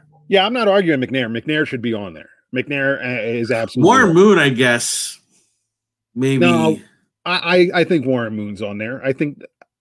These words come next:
Speaker 1: you c-, maybe you talk yourself out of it, but I th-, when I think of th-, that franchise,
Speaker 2: Yeah.
Speaker 1: before I think of,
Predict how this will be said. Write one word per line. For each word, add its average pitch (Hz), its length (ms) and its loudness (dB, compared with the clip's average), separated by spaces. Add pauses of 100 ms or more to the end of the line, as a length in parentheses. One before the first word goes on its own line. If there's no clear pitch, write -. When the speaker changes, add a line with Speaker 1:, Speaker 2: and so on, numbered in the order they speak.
(320)
Speaker 1:
you 160 160 -4
c-, - 80 -14
maybe 160 260 2
you 185 80 0
talk 175 260 -2
yourself 143 340 -2
out 185 200 -4
of 120 120 -2
it, 101 160 -4 (380)
but 123 120 2
I 131 160 2
th-, - 240 -14
when 131 220 0
I 139 140 0
think 143 360 -2
of 110 520 -2 (720)
th-, 135 180 -6
that 131 240 -4
franchise, 120 960 -4 (560)
Speaker 2:
Yeah. 165 220 0
Speaker 1:
before 156 340 0 (100)
I 135 160 0
think 131 260 -2
of, 117 300 2